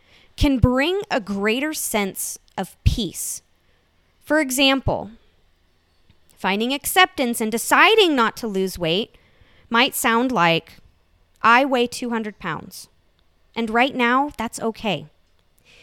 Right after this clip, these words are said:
In sixty days, I'm gonna restart my food protocol,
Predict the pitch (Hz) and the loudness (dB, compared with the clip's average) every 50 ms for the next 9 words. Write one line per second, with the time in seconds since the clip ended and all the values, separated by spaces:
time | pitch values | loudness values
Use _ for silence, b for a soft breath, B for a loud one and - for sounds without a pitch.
0 | b b b b 214 220 220 208 - 254 214 - - - 277 226 247 226 254 381 | b b b b -8 -8 -8 -8 -8 -10 -12 -12 -12 -10 -4 -2 0 0 0 0
1 | 427 - 349 302 254 262 254 233 208 214 190 208 - - - - 208 220 320 427 | -2 -4 -4 -4 -2 -2 -2 -4 -6 -8 -10 -12 -14 -10 -4 0 2 4 2 2
2 | - - - 254 262 262 254 - 294 294 285 - - 285 294 311 - - 370 381 | 0 -4 -8 -6 -6 -6 -6 -6 -8 -8 -6 -4 -2 -2 -2 -2 -2 0 0 2
3 | 403 453 480 | 2 0 -2